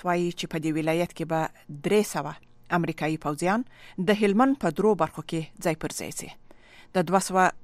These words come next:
پنځلسم میوند قلي اردو قومندان تورن جنرال ولی محمد احمدزي له امریکا غږ آشنا راډیو سره په ځانګړې مرکه کې وویل چې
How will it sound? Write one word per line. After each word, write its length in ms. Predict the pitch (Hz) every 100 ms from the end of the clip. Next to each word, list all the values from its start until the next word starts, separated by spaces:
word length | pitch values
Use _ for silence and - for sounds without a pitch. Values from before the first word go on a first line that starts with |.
| -
پنځلسم 420 | 170 156 165 185
میوند 480 | 185 175 160 175 175 -
قلي 180 | 170
اردو 280 | 151 156 151
قومندان 600 | 165 170 156 156 170 240 - - - -
تورن 300 | - 208 254
جنرال 440 | 247 233 208 214 208
ولی 220 | 175 175
محمد 420 | 165 160 170 165 -
احمدزي 500 | 160 160 160 208 247 - - - -
له 180 | 196 202
امریکا 420 | - 202 202 214
غږ 160 | 254 262
آشنا 400 | 196 202 208 214
راډیو 260 | 202 190
سره 240 | 196 190 190
په 140 | -
ځانګړې 340 | 170 165 170 175
مرکه 340 | 165 160 175
کې 120 | -
وویل 320 | 156 185 226
چې 260 | 214 - 220